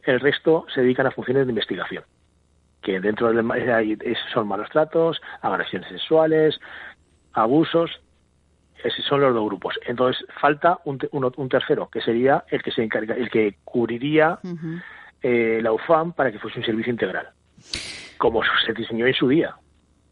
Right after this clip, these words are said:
Speaker 2: ¿Y por qué
Speaker 1: Porque
Speaker 2: no s-
Speaker 1: también hay otro, a-, otro problema.
Speaker 2: Sí.
Speaker 1: Eh,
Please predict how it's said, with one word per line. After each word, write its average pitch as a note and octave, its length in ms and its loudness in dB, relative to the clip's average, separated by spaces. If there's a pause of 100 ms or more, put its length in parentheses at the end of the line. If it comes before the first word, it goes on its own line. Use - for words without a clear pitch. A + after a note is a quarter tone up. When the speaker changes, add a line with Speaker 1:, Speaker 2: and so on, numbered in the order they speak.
(280)
Speaker 2:
¿Y G#3 100 -2
por F#3 180 0
qué - 100 0
Speaker 1:
Porque A2 120 0
Speaker 2:
no - 20 4
s- G2 80 0
Speaker 1:
también B2+ 220 2
hay C#3+ 120 6
otro, D3 220 0
a-, D3 180 2
otro D3+ 260 4
problema. D3+ 520 2
Speaker 2:
Sí. F3 280 -4
Speaker 1:
Eh, A2+ 480 4